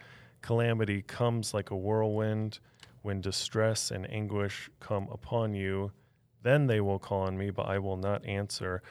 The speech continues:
I'm sure that was a lot of people in the city that had heard warning or, you know, "Oh, whatever, God's not gonna do anything, God's not real," or whatever. Once that started raining down from the sky, I bet there were a lot of people in the city that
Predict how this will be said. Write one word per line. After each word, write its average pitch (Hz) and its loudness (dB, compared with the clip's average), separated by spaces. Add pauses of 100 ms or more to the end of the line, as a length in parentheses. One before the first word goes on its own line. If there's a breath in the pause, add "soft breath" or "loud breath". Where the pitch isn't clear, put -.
(200 loud breath)
I'm 101 -2
sure 120 4
that 101 6
was 101 2 (380 soft breath)
a 98 -6
lot 110 8
of 120 2
people 131 2
in 131 -2
the 131 -2
city 139 2
that 113 2
had 107 0
heard 120 2 (440 soft breath)
warning 123 4
or, 98 4
you 104 2
know, 95 4
"Oh, 113 4
whatever, 104 2
God's 101 0
not 101 -2
gonna 98 -6
do 95 -4
anything, 95 -6
God's 95 -2
not 95 -4
real," 98 2
or 92 0
whatever. 92 2 (560 soft breath)
Once - -2
that 117 6
started 113 4
raining 107 6
down 110 6
from 107 -2
the 90 -2
sky, 127 4
I 101 4
bet 107 2
there 110 6
were 98 4
a 95 2
lot 101 4
of 101 -4
people 107 -2
in 98 -2
the 95 -4
city 104 -4
that 95 0